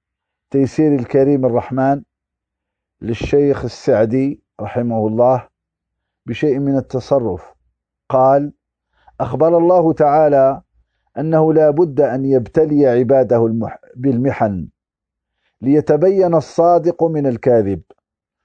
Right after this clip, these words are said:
والجازع من الصابر، وهذه سنته تعالى في عباده،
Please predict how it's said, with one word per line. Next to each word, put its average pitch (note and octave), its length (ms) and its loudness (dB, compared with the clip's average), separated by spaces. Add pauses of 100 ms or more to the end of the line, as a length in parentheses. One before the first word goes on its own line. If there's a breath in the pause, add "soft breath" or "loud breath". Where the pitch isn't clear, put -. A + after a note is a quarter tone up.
(140)
والجازع D#3+ 880 2
من D3 180 -6
الصابر، B2 600 0 (720)
وهذه F3 460 4
سنته F3+ 640 0
تعالى C#3+ 440 2
في B2+ 140 -2
عباده، A#2 580 0